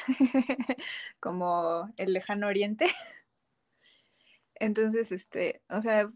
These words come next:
prácticamente como que hicieron una mezcla, digan, "Ay, esto es Asia, tengan público por si quieren saber del continente".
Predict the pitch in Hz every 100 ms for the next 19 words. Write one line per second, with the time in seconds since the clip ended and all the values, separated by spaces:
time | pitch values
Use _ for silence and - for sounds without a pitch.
0 | _ _ - - 233 262 294 226 233 233
1 | 196 185 190 196 220 240 277 294 285 277
2 | 262 262 269 254 208 - - 262 285 320
3 | 220 208 196 190 208 220 247 - 269 247
4 | 220 220 190 190 214 226 220 214 196 190
5 | 190 196 196 185 165 180 - - 180 202
6 | 190 165 180 180 196 180 180 180 151 170
7 | -